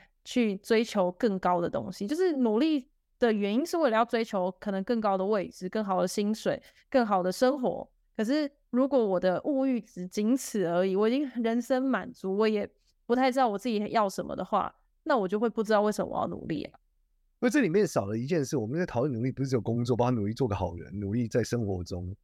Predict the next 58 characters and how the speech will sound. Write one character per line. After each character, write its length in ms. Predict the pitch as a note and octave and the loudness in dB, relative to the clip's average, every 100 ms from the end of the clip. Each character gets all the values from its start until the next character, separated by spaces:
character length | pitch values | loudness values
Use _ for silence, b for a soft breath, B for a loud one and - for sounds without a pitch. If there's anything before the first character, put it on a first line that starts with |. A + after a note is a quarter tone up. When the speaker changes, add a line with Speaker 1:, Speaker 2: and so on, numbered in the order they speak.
| _ _ - | _ _ -4
Speaker 2:
努 120 | G#2+ | 0
力 120 | C3+ | 0
过 180 | C3 A#2 | 2 2
好 160 | G2 | 2
自 80 | F#2 | 0
己 80 | A2 | -2
的 80 | F#2+ | -2
每 140 | F2+ | -6
一 100 | F2+ | -6
天。 360 | - G2+ F2 F2+ _ _ _ _ _ - | -2 -2 -4 -12 _ _ _ _ _ -4
那 80 | |
这 100 | G3 | 2
个 60 | B3 | 2
努 180 | C#3 A2 | 2 0
力 160 | F3 | 0
是 160 | A#2+ D#3 | -2 -6
什 180 | - G2 | -6 -6
么？ 140 | D#2 | -6
我 220 | C#2 F#2+ | -8 -6
觉 100 | G#2 | -2
得 80 | C#3+ | -2
本 180 | C3+ G2 | 0 -2
质 140 | G2 | -2
上 160 | A2+ C#3+ | 0 0
是 140 | A#2+ | 0
你 60 | B2+ | -2
让 140 | B2+ | -2
每 120 | A#2+ F#2 | -2 -2
一 40 | |
件 140 | A#2+ | -4
事 120 | A#2 A2+ | -4 -4
都 60 | |
变 140 | A2 A2 | -4 -4
得 60 | |
更 180 | G2+ G#2+ | -4 -6
好， 320 | F#2 - - _ _ _ _ _ _ - | -8 -14 -18 _ _ _ _ _ _ -2
然 100 | C#3+ | 0
后 80 | |
它 40 | G#3 | 2
是 80 | G3 | 0
个 40 | |
底 200 | C#3+ G2 | -2 -6
色， 340 | - D#3 G2+ _ _ | 0 0 0 _ _
你 100 | C#3+ | -2
每 160 | F3+ A2+ | 0 2
天 120 | D#3+ | 0
在 60 | |
想 180 | D#3+ G#2 | 0 0
让 120 | B2+ | 0
每 120 | A#2 F2+ | -2 -2
一 40 | |
件 140 | A#2+ | -4
事 80 | A2 | -4
都 80 | A2+ | -6
变 100 | G2+ | -6
得 80 | F#2+ | -6
更 160 | F#2 E2+ | -6 -8
好， 220 | - | -16